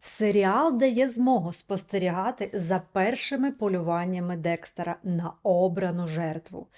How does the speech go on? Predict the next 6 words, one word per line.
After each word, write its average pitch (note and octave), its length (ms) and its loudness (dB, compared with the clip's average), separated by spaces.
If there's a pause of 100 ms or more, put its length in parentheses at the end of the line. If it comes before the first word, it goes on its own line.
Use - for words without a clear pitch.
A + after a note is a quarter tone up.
(240)
його G3 500 4
індивідуальний G#3 1000 2
спосіб C#4 540 -2
підготовки C4 760 0
місця E3+ 680 -2
злочину, D#3 760 -4